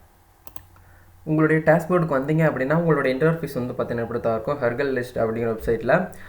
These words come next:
So நீங்க என்ன பண்ணி, பண்ணணும் அப்படின்னா நெக்ஸ்ட்டு நம்ம இந்த வெப்சைட்டுக்கு வந்துருங்க. என்-, என்டையர் வெப் அப்படிங்கிற வெப்சைட்ல கண்டிப்பா உங்களுடைய லிங்க் வந்து காப்பி பண்ணிடணும் இல்லையா, இந்த ரெஃபரல் லிங்க், உங்களுடைய அஃபிலியேட் லிங்க் இது. இந்த லிங்க் அப்படியே வந்து இந்த இடத்துல வந்து காப்பி பண்ணணும். ஓகேங்களா? காப்பி பண்ணிட்டு நீங்க வந்து என்ன பண்ணணும்னா இந்த இடத்துல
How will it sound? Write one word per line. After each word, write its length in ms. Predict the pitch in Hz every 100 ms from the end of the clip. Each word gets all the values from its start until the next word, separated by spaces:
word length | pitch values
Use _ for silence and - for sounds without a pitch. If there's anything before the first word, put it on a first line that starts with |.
| - -
So 160 | 202
நீங்க 340 | 196 190 214 185
என்ன 160 | 175
பண்ணி, 300 | 190 160 156
பண்ணணும் 340 | 151 135 151 151
அப்படின்னா 260 | 120 123 127
நெக்ஸ்ட்டு 600 | 117 - 175 202 - -
நம்ம 360 | 139 135 131
இந்த 220 | 135 143 147
வெப்சைட்டுக்கு 420 | 135 160 165 127
வந்துருங்க. 300 | 117 117 156 190 131
என்-, 280 | 135 160 - - -
என்டையர் 380 | 139 156 185
வெப் 200 | 143 123
அப்படிங்கிற 340 | - 123 143 131
வெப்சைட்ல 460 | 123 147 - 170
கண்டிப்பா 320 | 175 139 139 160
உங்களுடைய 400 | 151 139 131 127 120 120
லிங்க் 220 | 123 151 151
வந்து 120 | 143
காப்பி 220 | 135 135
பண்ணிடணும் 340 | 131 120 117 113
இல்லையா, 380 | 113 143 185 127
இந்த 340 | 120 117 117
ரெஃபரல் 300 | 123 139 131
லிங்க், 220 | 117 117 113
உங்களுடைய 300 | 120 123 117
அஃபிலியேட் 380 | 117 - 160 156
லிங்க் 220 | 117 113
இது. 180 | 110 175 202 - - -
இந்த 200 | 131 127
லிங்க் 200 | 143 175
அப்படியே 340 | 139 - 165 165
வந்து 160 | 151
இந்த 180 | 143 120
இடத்துல 180 | - 117
வந்து 100 | 117
காப்பி 220 | 165 -
பண்ணணும். 280 | - 104 -
ஓகேங்களா? 360 | 120 113 117 120 -
காப்பி 280 | 143 - 156
பண்ணிட்டு 500 | 120 123 143 131 175
நீங்க 160 | 156 123
வந்து 160 | 123
என்ன 120 | 120
பண்ணணும்னா 440 | 131 123 110 127 180
இந்த 140 | 143
இடத்துல 220 | - 143